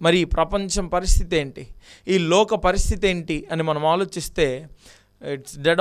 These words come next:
opposite. ఈరోజు చాలా విశాలంగా కనపడుతోంది లోకం, but రాను రాను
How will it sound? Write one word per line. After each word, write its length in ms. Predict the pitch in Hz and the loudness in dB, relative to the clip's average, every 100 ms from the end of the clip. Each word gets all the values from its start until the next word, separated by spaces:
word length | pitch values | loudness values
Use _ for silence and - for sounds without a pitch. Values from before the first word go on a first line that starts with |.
| 185 | 2
opposite. 460 | 185 190 156 - - - | 2 -6 -8 -12 -14 -2
ఈరోజు 420 | 190 262 277 254 | 6 10 10 10
చాలా 340 | 220 214 240 | 4 6 6
విశాలంగా 720 | 233 196 220 240 262 262 262 | 4 4 10 10 12 10 8
కనపడుతోంది 600 | 247 226 208 185 185 170 | 8 4 2 4 2 2
లోకం, 560 | 147 147 156 196 254 208 - _ _ _ - | 2 2 4 2 -2 -8 -20 _ _ _ -6
but 180 | 143 - | -6 -4
రాను 440 | 139 156 202 190 | 0 2 2 2
రాను 580 | 185 180 175 131 160 | 2 2 0 -4 -10